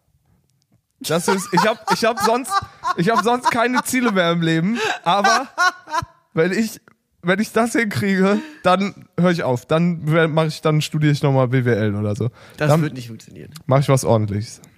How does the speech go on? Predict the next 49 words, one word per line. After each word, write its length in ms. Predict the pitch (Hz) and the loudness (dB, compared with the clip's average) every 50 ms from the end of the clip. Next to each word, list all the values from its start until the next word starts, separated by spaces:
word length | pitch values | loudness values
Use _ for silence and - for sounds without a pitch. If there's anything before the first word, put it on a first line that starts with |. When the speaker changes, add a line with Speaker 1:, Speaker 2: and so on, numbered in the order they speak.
| _ _ _ | _ _ _
Speaker 2:
Das 300 | - 160 156 139 - - | -2 -2 -2 -2 -6 -10
wird 140 | 123 120 - | -12 -12 -12
nicht 140 | 95 107 - | -12 -14 -14
funktionieren. 500 | 90 - - - 69 67 60 - - - _ _ _ - - - _ _ - | -16 -16 -14 -16 -16 -16 -16 -16 -20 -20 _ _ _ -20 -20 -20 _ _ 0
Speaker 1:
Donald 260 | 127 131 139 139 - | 2 4 4 2 2
Trump 260 | - 151 139 139 - | 2 2 2 2 2
Feature 540 | - 147 139 135 - 135 127 127 131 143 139 - _ _ _ _ _ _ | 2 2 2 2 4 2 4 4 4 2 0 -4 _ _ _ _ _ _
auf 240 | 120 120 117 - - | 2 2 2 2 0
dem 180 | 127 120 120 | 0 2 4
Lochi-Album. 560 | 113 113 - 120 101 98 101 104 101 107 120 - _ _ _ - | 2 2 2 0 -2 -2 -2 -2 -4 -4 -6 -8 _ _ _ -2
Speaker 2:
Hab 120 | 165 202 | -2 0
ich 40 | 240 | 0
das 80 | 240 208 | 0 2
hier, 140 | 240 240 226 208 - - | 2 2 2 0 0 -2
hab 120 | 170 196 | 0 0
ich 60 | 226 | 0
das 120 | - 233 202 | -2 0 0
letzte 260 | 226 233 - - 262 | 0 -2 -2 -4 -4
Woche 160 | 285 277 262 | -2 -2 -2
erzählt, 340 | 233 233 - - 277 269 233 | -2 -2 -2 -2 -4 0 0
dass 120 | 208 196 | 0 -2
ich 80 | 196 - | 0 -4
hier 100 | 220 196 | -4 -4
die 120 | 185 - | -4 -2
eine, 440 | - 190 208 202 196 190 190 175 - | -2 0 2 2 2 2 0 -2 -2
äh, 600 | - 147 156 156 156 151 156 147 - - 143 139 | -2 0 0 2 2 2 2 0 -2 -4 -8 -4
Dame 280 | 135 135 160 190 202 - | 0 0 2 2 0 -2
von 160 | - 180 170 | -2 -2 0
der, 380 | 165 156 151 151 151 156 180 - - - _ _ _ _ _ _ _ _ - | 0 2 2 2 2 0 -2 -6 -12 -20 _ _ _ _ _ _ _ _ -14
äh, 120 | - 147 135 - | -10 -10 -10 -10
Fusion 380 | - - - 202 226 240 247 | -10 -8 -6 -4 -4 -4 -4
kennengelernt 360 | 233 262 247 240 240 247 247 277 | -4 -6 -4 -4 -4 -4 -4 -6
hab? 100 | 269 - | 0 2
Speaker 1:
Ja. 240 | 170 165 139 123 135 | 4 4 6 4 4
Speaker 2:
Die 60 | 180 | 2
Fusion, 320 | 208 214 226 226 233 - - - | 0 -4 -6 -6 -8 -10 -12 -10
äh, 120 | 107 156 | -8 -6
mitbegründet 460 | 185 202 - - 202 196 196 214 214 | -6 -6 -8 -8 -8 -6 -6 -6 -6
hat, 80 | 214 190 | -6 -8
hab 100 | 190 175 | -8 -8
ich, 80 | 156 - | -8 -8
glaub 140 | 104 80 | -10 -10
ich, 80 | - 127 | -10 -12
im 40 | 127 | -12
Podcast 340 | 127 120 - - - - - | -12 -12 -12 -14 -16 -16 -16
erzählt, 280 | - - - 92 - | -18 -14 -14 -4 0
ne? 80 | - 160 | 2 4
Speaker 1:
Ja. 220 | 143 127 143 185 - - - - - - - - _ _ - | 4 4 2 0 -4 -10 -20 -20 -20 -20 -20 -20 _ _ -4
Speaker 2:
Ähm, 380 | 143 147 151 151 151 151 165 | -2 0 0 0 0 -2 -4